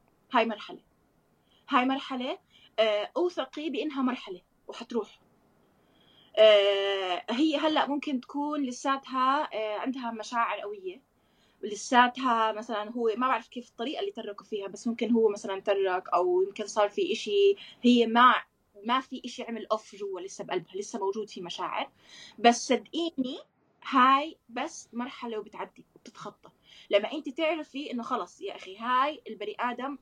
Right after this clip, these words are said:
خلص إشي وصار وتعدينا وراح وما فيش إمكاني إنه إحنا نرجع لبعض، أنت هون رح تبلشي شوي شوي. صحيح أوليتها رح تكون صعبة، بس بعدين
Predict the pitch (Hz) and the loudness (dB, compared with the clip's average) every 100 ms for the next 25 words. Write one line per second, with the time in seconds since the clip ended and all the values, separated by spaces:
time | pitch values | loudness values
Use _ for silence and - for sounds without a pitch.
0 | _ 240 170 - _ - 262 269 311 285 | _ -6 -6 -12 _ -8 -6 -4 -6 -8
1 | 240 220 233 453 - _ _ _ - 214 | 0 4 4 2 -4 _ _ _ -6 -4
2 | 220 226 240 240 240 339 - 220 226 226 | -2 2 4 4 2 0 -2 0 4 4
3 | 320 554 - _ _ _ _ _ 226 240 | 2 -2 -14 _ _ _ _ _ -4 -4
4 | 294 - 247 240 226 262 247 190 220 214 | -6 -10 -6 -6 -4 -2 -2 -4 -8 -8
5 | 226 233 233 226 226 208 208 226 392 508 | -8 -6 -6 -4 -4 -4 -4 0 -2 -2
6 | _ _ - _ 269 320 277 277 302 311 | _ _ -20 _ -2 -2 -2 0 2 2
7 | 269 247 233 269 294 220 226 285 294 - | -2 -8 -4 -4 -2 -8 -6 -6 -4 -2
8 | 214 220 254 277 - 226 254 247 - 240 | -2 -2 -8 -4 -2 -2 -4 -8 -10 -8
9 | 233 196 196 453 - _ _ _ _ - | -6 -6 -2 -4 -6 _ _ _ _ 0
10 | 247 233 220 277 302 311 | 2 2 2 2 2 0